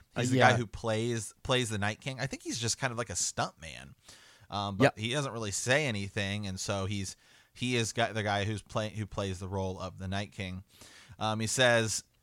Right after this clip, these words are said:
Speaker 2: in an interview, uh, Fudrik said that the Night King has a target,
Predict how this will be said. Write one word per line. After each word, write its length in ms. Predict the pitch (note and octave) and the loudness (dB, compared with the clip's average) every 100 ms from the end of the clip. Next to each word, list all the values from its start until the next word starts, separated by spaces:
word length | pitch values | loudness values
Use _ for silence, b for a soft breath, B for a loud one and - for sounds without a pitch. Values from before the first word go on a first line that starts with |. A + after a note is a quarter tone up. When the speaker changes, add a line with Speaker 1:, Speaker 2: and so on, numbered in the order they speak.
| _ - | _ -8
Speaker 2:
in 100 | A#2 | -6
an 100 | A2+ | -4
interview, 520 | C3+ D3+ B2+ G#2 G#2 | 0 0 2 2 2
uh, 200 | F2+ F#2+ | 2 0
Fudrik 320 | - D3+ D3 | 0 -2 0
said 160 | - B2+ | 0 0
that 100 | A2 | 0
the 80 | A2 | -2
Night 160 | B2 - | -4 -4
King 180 | C3+ | -6
has 200 | A2+ G#2+ | -2 0
a 80 | G2+ | -2
target, 460 | - G#2+ E2 - | -4 -4 -6 -8